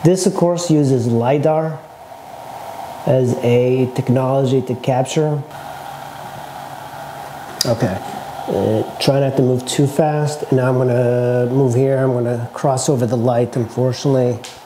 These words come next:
Tracking loss, as you can see, I'm gonna move here where it was, and then slowly target out of sight. Yeah, that makes sense.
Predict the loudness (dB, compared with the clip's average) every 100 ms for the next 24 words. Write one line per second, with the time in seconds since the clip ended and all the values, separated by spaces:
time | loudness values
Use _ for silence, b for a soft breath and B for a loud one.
0 | B B B B B B -12 -12 -12 -12
1 | -12 -10 -10 -12 -12 -12 -12 -12 -10 B
2 | B B B -12 -12 -10 -8 0 0 2
3 | 2 2 2 0 -2 0 2 2 0 0
4 | 2 4 4 4 2 2 2 2 2 2
5 | 2 2 2 2 2 2 2 0 -8 -20
6 | -20 -20 -20 B B -8 0 2 2 0
7 | 0 2 4 2 2 0 -2 -4 -12 -20
8 | -10 -4 -4 -6 -12 -16 -16 -14 B B
9 | -4 0 2 2 0 0 0 0 0 0
10 | 0 -2 0 -2 -2 -6 -8 -12 -14 -14
11 | -14 -8 0 0 0 0 2 2 0 -4